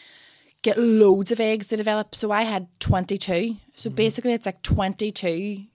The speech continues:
Speaker 1: menstrual cycles at the one time of your body growing twenty-two eggs. Your body only does that once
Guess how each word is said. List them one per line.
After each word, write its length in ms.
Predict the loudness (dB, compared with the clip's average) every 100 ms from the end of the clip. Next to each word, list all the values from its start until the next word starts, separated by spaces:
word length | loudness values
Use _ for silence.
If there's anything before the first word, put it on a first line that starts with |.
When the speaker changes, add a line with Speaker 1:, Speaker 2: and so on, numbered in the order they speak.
| _ _ -10
Speaker 1:
menstrual 460 | -6 -6 -6 -6
cycles 340 | -4 -4 -4 -6
at 80 | -4
the 80 |
one 240 | -4 -4 -6
time 320 | -6 -6 -6
of 80 | -4
your 120 | -4
body 300 | -2 -2 -2
growing 560 | -4 -6 -2 0 0 -4
twenty-two 500 | -2 -4 -4 -6 -4
eggs. 380 | -2 -2 -2 -4
Your 120 | -2
body 200 | -2 0
only 120 | -2
does 160 | -2 -2
that 180 | -2 -4
once 680 | -4 -2 -2 0 -2 -4